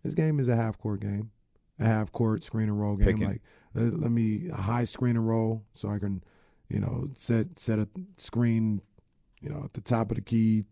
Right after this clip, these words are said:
Speaker 1: five feet beyond the three-point line and come downhill and things of that nature.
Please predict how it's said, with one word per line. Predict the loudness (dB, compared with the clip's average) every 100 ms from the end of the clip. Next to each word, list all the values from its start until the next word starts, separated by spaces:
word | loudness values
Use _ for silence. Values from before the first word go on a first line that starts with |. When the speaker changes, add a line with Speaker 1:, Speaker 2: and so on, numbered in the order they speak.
| -16
Speaker 1:
five | -8 -2 0 2 0
feet | 2 4 4 0
beyond | -2 0 0
the | 0
three-point | 0 0 0 0
line | 0 2 0 -4 -20 _ -6
and | 0
come | 2 2
downhill | 2 0 0 0 0 -4 -8 _ _ -10
and | -2
things | -2 0
of | 0
that | 0
nature. | 0 -2 -2 -2 0 0